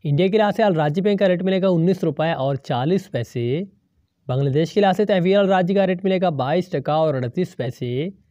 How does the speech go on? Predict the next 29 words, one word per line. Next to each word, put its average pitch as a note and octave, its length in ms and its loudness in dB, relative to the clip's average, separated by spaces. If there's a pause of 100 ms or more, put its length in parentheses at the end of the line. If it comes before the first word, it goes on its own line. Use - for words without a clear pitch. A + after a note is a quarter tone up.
(460)
जबकि A2+ 280 -4
नेपाल C3+ 400 -2
के F3 100 -2
लिहाज F#3+ 160 2
से G3+ 80 0
तहवील F3+ 360 2
अल F#3+ 80 2
राजी E3 260 0
का F#3+ 100 0
रेट F3+ 220 -2
मिलेगा F3+ 260 0
तीस D#3+ 360 -2
रुपये C#3+ 300 -4
और D3+ 300 -4
पैंतीस C3 520 -4
पैसे। B2 400 -6 (1300)
एक्सप्रेस G3+ 520 -2
मनी G#3 180 0
का G#3 120 2
रेट D#3 180 0
है F#3+ 80 2
पाकिस्तान E3+ 600 -2
के F3+ 100 -2
लिए F#3 120 2
बयालीस C#3+ 440 -2
रुपये D#3 260 -2
और C#3 160 -2
तैंतीस C3 420 -4
पैसे। B2 400 -6